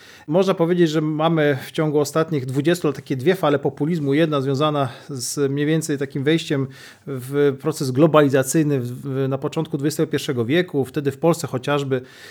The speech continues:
takimi partiami populistycznymi, które w-,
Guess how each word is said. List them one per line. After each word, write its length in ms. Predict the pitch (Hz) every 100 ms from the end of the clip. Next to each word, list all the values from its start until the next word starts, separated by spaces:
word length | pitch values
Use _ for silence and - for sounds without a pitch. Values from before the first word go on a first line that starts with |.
| -
takimi 280 | 143 156 139
partiami 380 | 135 165 160
populistycznymi, 800 | - 180 175 151 143 - 160 151
które 420 | 139 143 135 135 117 - -
w-, 480 | 139 135 147 139